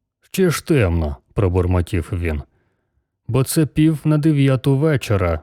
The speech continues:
а не ранку», відказав малий. «Рушаймо, озеро замерзає».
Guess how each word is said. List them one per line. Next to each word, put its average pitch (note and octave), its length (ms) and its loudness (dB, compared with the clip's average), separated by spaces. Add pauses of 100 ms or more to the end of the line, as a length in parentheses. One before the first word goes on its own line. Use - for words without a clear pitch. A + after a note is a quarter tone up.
а F#2+ 100 0
не F#2 160 2
ранку», E2+ 520 -4 (160)
відказав F2+ 600 -2
малий. F2 420 0 (260)
«Рушаймо, G#2+ 680 0 (240)
озеро G#2 440 2
замерзає». G2+ 680 0